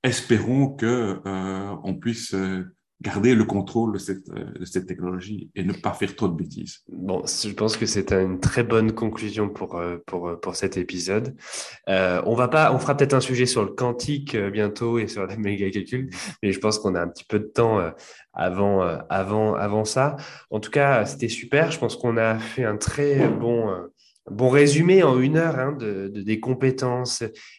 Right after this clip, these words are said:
Speaker 2: et des activités du, du nouveau manager ou du manager trois point zéro. Euh, et, et si vous avez encore, euh,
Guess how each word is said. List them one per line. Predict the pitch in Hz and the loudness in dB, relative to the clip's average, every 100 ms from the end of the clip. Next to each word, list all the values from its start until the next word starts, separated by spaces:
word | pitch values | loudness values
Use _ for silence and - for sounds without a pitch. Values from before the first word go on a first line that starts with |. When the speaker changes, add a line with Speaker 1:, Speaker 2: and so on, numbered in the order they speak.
| - | -6
Speaker 2:
et | |
des | 104 113 113 | -2 0 2
activités | 120 120 127 120 120 | 2 0 -4 -2 0
du, | 120 98 | 0 -4
du | 78 95 | -8 -8
nouveau | 101 95 101 | -6 -2 0
manager | 95 92 127 135 | 2 2 2 2
ou | |
du | 95 | 2
manager | 90 90 90 95 | -2 -4 -4 -6
trois | - 95 | -6 -8
point | - 95 | -4 -4
zéro. | 92 107 151 - - - - | 0 0 0 -2 -12 -18 -4
Euh, | 98 98 95 92 82 76 - | 0 2 2 -2 -4 -6 -4
et, | 113 120 113 110 | 0 0 2 0
et | 101 | 0
si | - 139 | -4 -6
vous | 131 135 | -2 2
avez | 131 131 | 2 2
encore, | 123 120 123 113 | 0 0 -2 0
euh, | 104 | -2